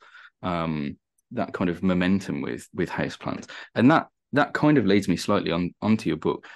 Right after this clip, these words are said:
Was that something that you, did you, uh, so for anyone that doesn't know about that, that's been kind of quite a lengthy process for you.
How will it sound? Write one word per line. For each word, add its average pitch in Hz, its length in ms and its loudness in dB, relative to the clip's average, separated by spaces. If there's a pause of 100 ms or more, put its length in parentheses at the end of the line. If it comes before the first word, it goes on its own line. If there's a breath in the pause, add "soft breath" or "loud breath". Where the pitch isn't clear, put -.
(140 loud breath)
Was 127 120 2
that 165 200 2
something 151 520 -2
that 127 200 -2
you, 113 320 -2
did 113 220 -8
you, 117 480 0
uh, - 60 -10 (200)
so 120 160 -4
for 127 80 -2
anyone 117 240 2
that - 100 0
doesn't 104 240 2
know 65 140 -6
about 65 240 -6
that, 78 140 -4
that's 90 160 -4
been 101 160 0
kind 95 180 -4
of 87 80 -6
quite - 220 -4
a 82 40 -4
lengthy - 520 -6
process - 400 -2
for - 80 -4
you. - 120 -2